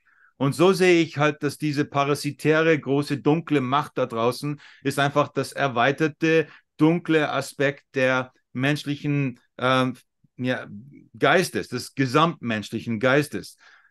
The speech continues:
Und es will natürlich versuchen, uns da zu halten, weil es ist eben, wie du sagst, der Weg von dem wenigsten Widerstand.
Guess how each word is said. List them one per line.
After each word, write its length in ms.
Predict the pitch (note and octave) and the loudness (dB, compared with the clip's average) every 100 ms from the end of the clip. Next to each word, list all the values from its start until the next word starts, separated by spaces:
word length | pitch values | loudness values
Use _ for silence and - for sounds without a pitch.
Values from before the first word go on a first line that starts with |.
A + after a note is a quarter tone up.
| _ | _
Und 140 | C#3+ | 0
es 200 | D3+ A2 | 0 4
will 200 | D#3+ G3+ | 6 6
natürlich 500 | G3+ - D#3+ D3+ D3 | 4 2 0 0 0
versuchen, 800 | - C#3+ A2 C#3 D3+ D#3+ F3 F3 | -2 -2 2 2 2 -2 -8 -4
uns 340 | D3 D3 D#3 | 0 0 0
da 240 | - A#2 B2 | -2 -2 -2
zu 220 | D#3 D3 | -4 -2
halten, 380 | F#3 G#3 C3+ A2 | 0 0 -4 -4
weil 160 | A#2+ | -2
es 120 | C#3 D#3 | -2 -4
ist 140 | C#3+ | -10
eben, 480 | D#2 B2 C#3 D#3+ D#3+ _ _ _ _ _ _ | -6 -4 -2 -4 -8 _ _ _ _ _ _
wie 240 | D3+ B2+ | -6 0
du 100 | D#3 | 2
sagst, 400 | D3+ F3+ C3+ - | 4 2 2 0
der 180 | C#3 B2+ | 0 2
Weg 240 | D3 E3+ - | 2 0 -2
von 260 | D3+ C#3+ | -4 -2
dem 220 | C3+ C3+ | -2 -2
wenigsten 540 | B2 E3 F3+ - D3+ D3 | -2 -2 -4 -6 -4 0
Widerstand. 680 | D3+ C#3 - G2+ E2+ D2 | 2 2 -2 -6 -8 -12